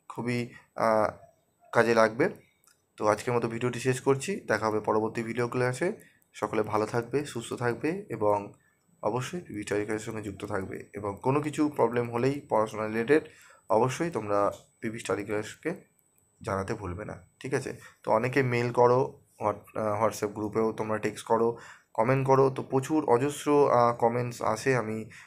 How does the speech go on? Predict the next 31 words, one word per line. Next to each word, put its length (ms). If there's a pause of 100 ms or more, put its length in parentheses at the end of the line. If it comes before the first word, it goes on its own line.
(140)
আহ, 300
সেগুলো 300
হয়তো, 400 (300)
আহ, 280 (100)
সবই 380
পড়ি, 200
কিন্তু 280
রিপ্লাই 400
করার 300
হয়তো 380 (380)
হয়ে 120
ওঠে 240
না। 100
কিছু 280
জনকে 360
রিপ্লাই 340
করি, 200
কিছু 180
জন 160
পারে 340 (340)
দেওয়া 200
হয় 220
না। 200 (280)
তো 80
অনেকেই 320
তোমরা 240
রেগে 280
যাও 220
বা 400
কষ্টও 360
পাও 300